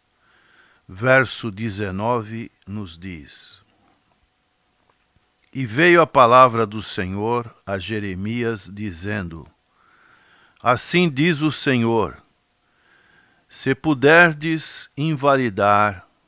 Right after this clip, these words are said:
o meu concerto do dia e o meu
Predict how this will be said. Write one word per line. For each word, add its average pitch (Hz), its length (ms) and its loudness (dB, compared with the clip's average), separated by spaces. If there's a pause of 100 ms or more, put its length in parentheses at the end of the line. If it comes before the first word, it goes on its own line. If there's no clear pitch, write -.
(160)
o 95 100 -10
meu 139 300 0
concerto 123 1040 -6 (220)
do 104 260 -10
dia 120 640 -6 (1120)
e 120 160 -6
o 135 140 0
meu 175 460 4